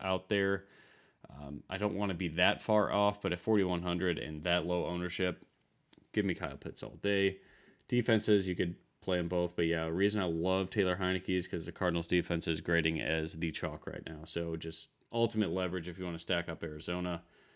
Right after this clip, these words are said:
I'm sorry, Atlanta, and you could run it back with anybody you want. I mean, I'm not gonna play James Conner. You certainly could, but Hollywood Brown, Trey McBride.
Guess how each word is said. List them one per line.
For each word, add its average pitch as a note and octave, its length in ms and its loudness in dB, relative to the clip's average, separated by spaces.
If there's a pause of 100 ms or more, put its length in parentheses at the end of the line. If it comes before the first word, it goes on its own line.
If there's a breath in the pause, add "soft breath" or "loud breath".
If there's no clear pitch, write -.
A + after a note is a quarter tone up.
(300 soft breath)
I'm F#2 140 0
sorry, E2 300 0
Atlanta, F2 500 0
and G2+ 140 0
you F#2+ 80 0
could F2 100 -6
run E2+ 160 0
it E2 100 -2
back E2 300 0
with D#2 380 -6 (180)
anybody F2 400 -2
you D2+ 220 -6
want. F2 340 -4
I - 40 -8
mean, E2 220 -6
I'm F#2 140 -2
not F2+ 160 0
gonna F2+ 180 -2
play F2+ 180 0
James E2+ 260 -4
Conner. F#2 240 -2
You F2 100 2
certainly D#2+ 320 -2
could, G2 320 4
but D#2+ 220 -4
Hollywood G2 320 2
Brown, G#2 480 4
Trey F2+ 160 -2
McBride. G2+ 540 2